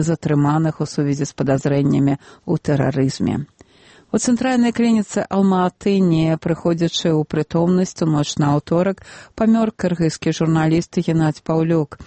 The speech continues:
Шаснаццатага снежня ён быў выкінуты з шостага паверха з акна здымнай ім кватэры.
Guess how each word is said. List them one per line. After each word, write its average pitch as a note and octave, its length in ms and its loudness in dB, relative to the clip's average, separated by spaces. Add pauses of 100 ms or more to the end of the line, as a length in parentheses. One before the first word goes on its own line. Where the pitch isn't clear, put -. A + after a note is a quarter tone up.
(300)
Шаснаццатага F#3 720 -2
снежня F3 480 0
ён D#3+ 160 0
быў D#3 160 2
выкінуты D3+ 640 -2
з - 0 -
шостага D3 560 -2
паверха D3+ 640 -2 (260)
з E3 240 0
акна E3+ 480 0 (240)
здымнай D3+ 800 0
ім C#3+ 80 0
кватэры. D3+ 800 -2